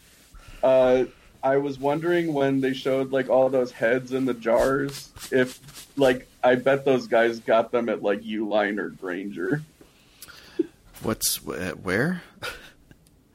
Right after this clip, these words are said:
Speaker 1: They're, like, office supply stores,
Speaker 2: Oh,
Speaker 1: warehouse
Speaker 2: sorry.
Speaker 1: supply stores. Anyways, that's a joke that went over. You can cut that
Speaker 2: <laughs>
Speaker 1: part out.
Speaker 2: It went over
Speaker 1: Um,
Speaker 2: my head. I'm sorry.
Speaker 1: <laughs> Um, what's it called?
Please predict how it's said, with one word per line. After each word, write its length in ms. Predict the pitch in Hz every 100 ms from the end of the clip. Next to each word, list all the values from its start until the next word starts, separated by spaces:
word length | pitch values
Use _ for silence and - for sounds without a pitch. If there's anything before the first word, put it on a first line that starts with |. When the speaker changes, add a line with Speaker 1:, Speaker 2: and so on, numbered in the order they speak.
| -
Speaker 1:
They're, 140 | 135 151
like, 220 | 151 156 - - _ - -
office 400 | 123 120 - 117
supply 460 | - 107 - 98 104
stores, 360 | - - 127 117
Speaker 2:
Oh, 360 | 123 127 117
Speaker 1:
warehouse 340 | 104 110 113 -
Speaker 2:
sorry. 260 | - 73 113
Speaker 1:
supply 160 | 110
stores. 340 | - 123 113 110 _ _ _ 147
Anyways, 540 | 151 131 123 117 117 _
that's 200 | 147 143
a 40 | 135
joke 340 | 131 127 127
that 120 | 123
went 240 | 117 120 117
over. 280 | 131 120 104
You 80 | -
can 100 | 131 -
cut 200 | 107 -
that 220 | 104 -
Speaker 2:
<laughs> 0 |
Speaker 1:
part 180 | - 196
out. 140 | 190
Speaker 2:
It 100 | 185
went 320 | 185 170 170 151
over 260 | 165 147
Speaker 1:
Um, 60 | 156
Speaker 2:
my 300 | 147 - - -
head. 200 | 127 117
I'm 140 | 139
sorry. 760 | - - - - - - 349 -
Speaker 1:
<laughs> 60 | _ _ _ _ _ 330 - 359 381 -
Um, 500 | 143 147 151 156 139 - _ _ _ _ _ _
what's 180 | 139 139
it 140 | 135
called? 240 | 135 127